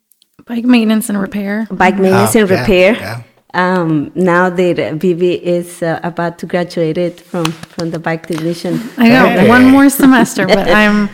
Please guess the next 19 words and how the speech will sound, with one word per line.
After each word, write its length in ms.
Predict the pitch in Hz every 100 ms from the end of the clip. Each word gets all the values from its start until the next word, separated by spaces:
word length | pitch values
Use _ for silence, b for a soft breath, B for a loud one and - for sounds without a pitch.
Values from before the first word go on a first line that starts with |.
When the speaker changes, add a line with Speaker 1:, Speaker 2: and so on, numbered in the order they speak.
| B B B
Speaker 1:
t-, 100 | -
I'm 460 | 202 214 202 220 196
taking 340 | - 220 214 196
the 300 | 180 175 175
courses 540 | - 190 185 180 180 -
for 180 | -
the 420 | 180 185 180 196 185 -
bicycle 520 | 185 - 202 185 185
maintenance 460 | 185 175 190 180
and 100 | 185
repair 420 | 175 170 190 180 -
at 180 | 190 185
N 240 | 185 185
wac. 340 | - - - -
Speaker 3:
Oh, 160 | 135 156
that's 160 | 143
so 100 | 147
Speaker 2:
Yeah. 60 | 147
Speaker 3:
cool. 340 | - 165 113